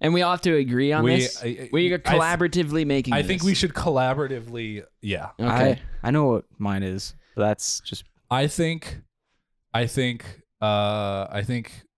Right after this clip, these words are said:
Speaker 2: we would all agree in saying Nostria
Speaker 3: Yeah.
Speaker 2: is probably
Speaker 3: Yeah.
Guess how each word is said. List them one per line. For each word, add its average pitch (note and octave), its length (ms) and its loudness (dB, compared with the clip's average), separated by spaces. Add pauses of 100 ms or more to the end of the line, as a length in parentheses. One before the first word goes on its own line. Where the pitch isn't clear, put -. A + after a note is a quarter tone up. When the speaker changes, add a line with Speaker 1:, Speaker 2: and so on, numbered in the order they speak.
(180)
Speaker 2:
we A2 280 -4
would G#2 160 0
all G2+ 220 4
agree F#2 360 -8
in F2 140 -10
saying E2 500 -6 (480)
Nostria F2 680 -2
Speaker 3:
Yeah. G#2 380 0
Speaker 2:
is F2+ 160 -4
probably F#2 500 -2
Speaker 3:
Yeah. F2+ 200 -2